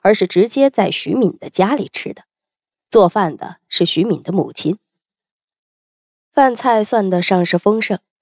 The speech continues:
但是明耀吃得很是不爽。不为别的，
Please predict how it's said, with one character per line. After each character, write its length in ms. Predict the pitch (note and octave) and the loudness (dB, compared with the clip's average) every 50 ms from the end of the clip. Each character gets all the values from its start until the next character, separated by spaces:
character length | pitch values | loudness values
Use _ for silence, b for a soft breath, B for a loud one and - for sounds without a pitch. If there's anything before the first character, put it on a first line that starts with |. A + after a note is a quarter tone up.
| _ _ _ _ | _ _ _ _
但 160 | - A#3+ A3+ | 2 2 2
是 100 | - A3+ | 2 2
明 240 | F#3+ F#3+ F#3 G3 A3 | 0 0 0 0 0
耀 180 | B3+ B3 G#3 F#3+ | 0 0 0 0
吃 220 | - - B3+ B3+ | 0 0 0 2
得 140 | A#3 G3+ F#3 | 2 2 0
很 240 | - F#3 D3 B2+ - | 0 -2 -4 -4 -4
是 160 | - - C4 | -6 -6 -4
不 160 | - F3 E3 | -4 -4 -6
爽。 240 | - - - - - _ _ _ _ _ _ _ _ _ _ _ _ _ - | -6 -8 -10 -12 -14 _ _ _ _ _ _ _ _ _ _ _ _ _ 2
不 80 | - F#3 | 6 6
为 180 | G3+ G3+ F#3 | 6 6 4
别 240 | F3 E3 D#3 D#3 F3 | 2 -2 -4 -4 -4
的， 140 | F#3 F#3 | -4 -6